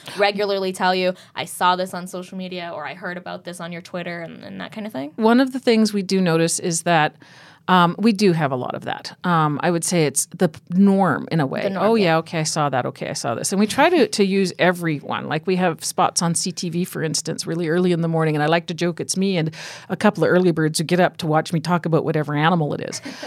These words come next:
Speaker 2: But each of those things will reach out to different people, and sometimes that does mean somebody reaches out to us to talk. Sometimes it means that they reach out to us to,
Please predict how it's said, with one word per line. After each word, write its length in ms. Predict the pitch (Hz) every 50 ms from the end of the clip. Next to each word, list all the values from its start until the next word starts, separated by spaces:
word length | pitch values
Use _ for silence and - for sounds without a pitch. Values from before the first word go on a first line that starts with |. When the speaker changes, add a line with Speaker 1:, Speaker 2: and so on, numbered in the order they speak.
| - - - - _ _
Speaker 2:
But 260 | 233 240 233 - -
each 300 | - 220 247 262 - -
of 100 | 285 240
those 300 | 233 240 233 240 220 -
things 340 | - 208 180 175 185 180 -
will 80 | 202 185
reach 260 | 175 160 147 - -
out 120 | 151 151
to 80 | - 196
different 420 | 160 170 156 - - 135 - -
people, 400 | - - 240 240 - - 156 - -
and 120 | - 165
sometimes 460 | - 196 180 190 - 202 180 185 175 -
that 180 | 170 147 -
does 260 | - 160 165 175 180
mean 240 | 190 185 185 190 185
somebody 380 | 175 - 175 175 170 170 170 156
reaches 320 | 160 160 160 - 175 165
out 180 | 175 156 - -
to 100 | - - 175
us 100 | 160 -
to 80 | - -
talk. 400 | - - 160 147 165 160 - -
Sometimes 440 | - 196 180 - - 180 170 170 -
it 60 | - -
means 260 | 165 165 165 165 160
that 80 | - -
they 100 | 160 156
reach 240 | 160 160 160 -
out 160 | 165 139 - -
to 120 | - 185
us 180 | 165 160 - -
to, 340 | - - 180 156 156 151